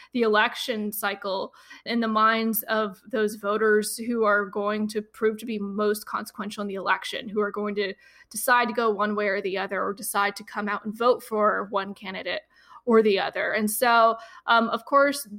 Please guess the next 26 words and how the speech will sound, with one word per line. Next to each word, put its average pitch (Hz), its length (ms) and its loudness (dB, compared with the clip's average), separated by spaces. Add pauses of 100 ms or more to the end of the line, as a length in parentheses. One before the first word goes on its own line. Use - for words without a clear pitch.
(320)
Donald 220 380 -2
Trump's 240 400 -2
campaign 226 680 -2
and 208 480 -6
Trump 233 240 -2
himself 226 580 2 (720)
you 208 80 -8
know, 196 160 -6
he 202 60 -4
calls - 300 -8
him 214 80 0
Sleepy 247 380 -2
Joe. 220 320 4
They 208 200 2
want 226 360 2
him 226 380 -2
to 226 160 -2
look 208 540 0 (540)
old 254 460 8
and 190 180 -8
slow 233 640 4
and 196 140 -2
not 214 360 2
do 233 180 -8
that 220 200 -6
great 214 280 -4